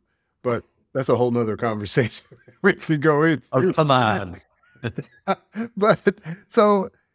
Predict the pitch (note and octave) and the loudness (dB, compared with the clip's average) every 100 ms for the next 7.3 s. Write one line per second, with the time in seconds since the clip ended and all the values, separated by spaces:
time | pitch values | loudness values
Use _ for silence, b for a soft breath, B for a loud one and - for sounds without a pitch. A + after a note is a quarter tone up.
0 | - E3 G3 F#3+ F#3 F3+ F3 - G#3+ G3+ | -10 -4 -2 2 0 2 -4 0 2 2
1 | F#3 E3 C#3 D#3+ D3 D#3 C#3+ C#3 C#3 C3+ | 2 -2 0 0 0 -2 -2 -2 -2 -2
2 | C3 A#2+ A2+ B2 A#2+ A2 A2 A2 A#2 A2+ | -2 -4 0 0 0 -2 -8 -4 -4 -2
3 | A2+ A2+ A2+ - A2 A2+ G#2+ G#2 G#2 - | -4 -4 -6 -8 -8 -6 -6 -8 -10 -16
4 | _ - E3+ F3+ E3+ D3 - G#2+ A#2+ D3 | _ -4 -2 -2 -2 -4 -4 -2 0 -2
5 | - D#3+ D3+ - A#2+ A#2+ F3 F3 D3 C3 | -4 -8 -10 -6 -6 -4 -6 -6 -8 -4
6 | B2+ B2+ B2+ B2+ A#2 G#2 A#2+ B2+ C3 - | -2 -2 -2 -2 -6 -6 -6 -4 -6 -6
7 | B2+ B2+ | -4 -4